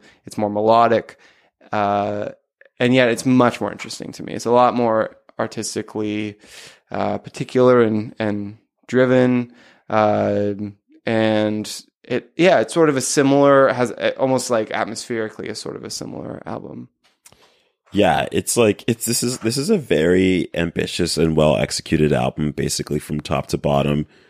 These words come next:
Speaker 2: Um, and yeah, I think that the songs hit on a,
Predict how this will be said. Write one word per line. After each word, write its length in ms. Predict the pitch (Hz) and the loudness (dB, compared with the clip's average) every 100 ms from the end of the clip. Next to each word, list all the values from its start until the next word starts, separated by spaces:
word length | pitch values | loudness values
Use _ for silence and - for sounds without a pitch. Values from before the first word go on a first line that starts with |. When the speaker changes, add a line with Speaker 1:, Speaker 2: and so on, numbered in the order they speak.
| _ _ - | _ _ -2
Speaker 2:
Um, 600 | 76 76 73 69 69 65 _ _ _ _ - | 2 2 0 -4 -8 -14 _ _ _ _ 0
and 640 | 85 82 85 82 87 - _ _ _ _ _ _ | 2 4 2 0 -4 -14 _ _ _ _ _ _
yeah, 240 | 104 101 - | 2 2 0
I 80 | 90 | -2
think 160 | 131 | 0
that 120 | 127 113 | 0 -2
the 40 | |
songs 440 | - 98 98 98 | 0 2 2 -2
hit 280 | - 90 87 - | 0 0 0 -2
on 140 | 80 | -2
a, 160 | 78 | -2